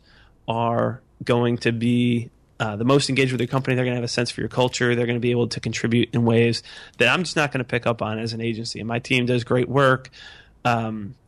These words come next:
but that's the best case scenario. Now, unfortunately, what that means to really do inbound well is you need all these different skill sets from different people and an awful lot of time and energy and specialized skills that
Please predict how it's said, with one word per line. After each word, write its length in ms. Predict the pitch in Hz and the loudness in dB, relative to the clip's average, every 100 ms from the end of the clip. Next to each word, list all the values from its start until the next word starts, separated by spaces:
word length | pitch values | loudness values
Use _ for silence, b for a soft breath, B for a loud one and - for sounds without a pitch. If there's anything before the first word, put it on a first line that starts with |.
| _ - | _ -2
but 100 | 131 | 0
that's 200 | 143 - | 0 0
the 60 | 131 | -2
best 220 | 127 - | -2 -2
case 160 | 120 | -4
scenario. 300 | - 127 113 | 0 0 0
Now, 220 | 107 123 127 | 2 2 2
unfortunately, 580 | 131 180 196 - 143 | 0 -2 -2 2 2
what 160 | 131 131 | 2 2
that 140 | 123 | 0
means 360 | 139 185 165 143 | 2 2 2 0
to 100 | 131 | -2
really 200 | 131 135 | 2 2
do 140 | 135 135 | 4 0
inbound 340 | 135 127 127 | 0 -2 0
well 220 | 131 131 | 2 2
is 140 | 120 127 | 2 -2
you 80 | |
need 100 | 127 113 | -2 0
all 140 | 131 | 0
these 160 | 147 143 | 0 -2
different 260 | 143 143 | -2 -2
skill 280 | - 123 120 | 0 2 2
sets 480 | - 120 123 - - b b b b | 2 0 0 -6 -12 b b b b
from 220 | - 120 | -2 2
different 300 | 127 127 120 | 2 0 -2
people 380 | 127 117 113 123 | -2 0 0 0
and 80 | 127 | -2
an 80 | 117 | -2
awful 240 | 120 - | -2 2
lot 100 | - | 0
of 60 | - | 0
time 300 | - 135 135 | 0 2 2
and 100 | 123 | 2
energy 640 | 139 135 113 117 110 120 b b b - | 2 0 -2 -2 -2 -4 b b b -4
and 120 | 117 | -2
specialized 640 | - 127 - 135 123 120 | 0 0 2 2 2 0
skills 400 | - 147 127 117 | -2 2 2 0
that 160 | - | -4